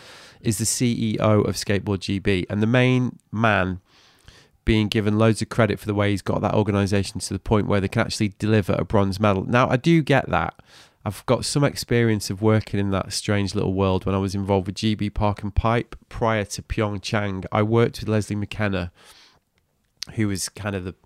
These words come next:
you know, in charge of G B Park and Pipe to deliver that programme. And we, um, devised a marketing and communication campaign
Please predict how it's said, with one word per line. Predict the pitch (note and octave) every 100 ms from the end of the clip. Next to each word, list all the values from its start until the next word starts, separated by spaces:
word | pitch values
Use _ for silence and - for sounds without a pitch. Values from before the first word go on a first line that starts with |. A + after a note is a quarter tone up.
| - - - - - - _ _
you | G#2+
know, | F#2
in | F#2
charge | - A2 G#2 G#2
of |
G | F#2+ G2
B | F#2+
Park | F#2+ G2 F2+
and | F#2+
Pipe | F2 G2+ F#2+ -
to | - G2
deliver | G#2 G2+ G2
that | F#2+ F2
programme. | - G#2+ G2 G2 F#2+
And | G2+
we, | A#2 A2 - - _ _
um, | G#2+ G2 F#2+
devised | - G2+ G#2 G2+ F#2
a | G2+
marketing | G2 G2+ F#2 - G2
and | F2+
communication | - F#2+ - G2 F#2 - F#2 F2+ E2+ _ - - - _
campaign | - A2 G2+ G#2 G#2+ G#2 F#2 F2